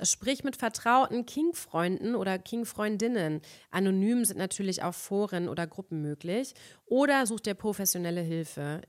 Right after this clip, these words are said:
Ich bin natürlich auch immer für dich da. Mich kannst du auch immer anschreiben, mir eine Mail schicken, mir eine WhatsApp schicken. Das kannst du auch buchen bei mir, dass wir auch dann anschließend darüber sprechen. Wenn du gerne reden möchtest über eine intensive Sp-, Session, dann ist das eine Einzelcoaching-Stunde sozusagen, die ich dir auch super gerne anbiete.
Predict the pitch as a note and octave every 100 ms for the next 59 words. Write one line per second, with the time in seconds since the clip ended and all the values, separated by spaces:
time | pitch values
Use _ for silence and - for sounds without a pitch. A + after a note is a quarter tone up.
0 | - G3+ G#3+ G3+ F3+ E3+ - B3+ C4+ A3+
1 | G#3+ G3 - G3 F#3+ F#3 - F3+ - -
2 | G3 F#3+ F3+ - F#3+ - F3 F3 F3 F3
3 | F3+ F#3+ - F#3 E3 D#3+ F3+ - E3 -
4 | E3+ F3+ E3+ D#3+ - - - D#3 - G3
5 | F3+ E3 E3 E3 E3 - - G3 F#3+ F#3
6 | F3+ F#3 F#3 F3+ F3+ E3+ F3 E3+ - E3+
7 | F3+ F3 E3+ E3 E3+ E3 - - - -
8 | A3+ G#3+ F#3+ F3+ - F3 D#3+ E3 - F3
9 | E3 D#3+ D#3+ - - - D#3+ D#3 D3+ D3+
10 | - _ _ - - - - - E3 E3
11 | E3+ D#3 D#3+ D#3+ D#3 D3+ D#3 D#3 E3+ E3+
12 | D#3+ D3+ D#3 D3+ D3 C#3+ D3 D3+ C#3+ D3
13 | D3+ - C3 D3 - D3+ D3 D3 C#3+ D3
14 | C#3+ D3 - C#3